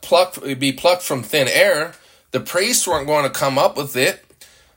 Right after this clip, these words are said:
The way that it happened was through the Israelites giving to the priests, which, which was given to God. And that's how the temple was constructed,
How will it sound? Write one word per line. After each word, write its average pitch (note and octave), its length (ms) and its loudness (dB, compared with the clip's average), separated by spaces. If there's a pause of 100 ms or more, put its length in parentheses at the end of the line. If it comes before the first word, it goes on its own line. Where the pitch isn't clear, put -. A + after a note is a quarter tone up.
(120)
The C#3 120 0
way F#3 280 4
that F3+ 260 2
it D3+ 180 0
happened F#3+ 680 -2
was C#3+ 180 0
through D3 240 -4
the C3+ 340 -2 (320)
Israelites C#3+ 960 0 (260)
giving D#3+ 480 -2
to A3+ 440 -4
the D3+ 160 -4
priests, - 800 -4 (640)
which, C#3 500 -4
which C3+ 380 -2
was C3 380 0 (260)
given B2+ 300 -2
to D3 100 -6
God. D3 480 2 (240)
And B2 120 -2
that's D#3 240 2
how E3+ 200 2
the D3+ 140 -8
temple E3+ 400 -2
was D3 120 -2
constructed, - 800 -4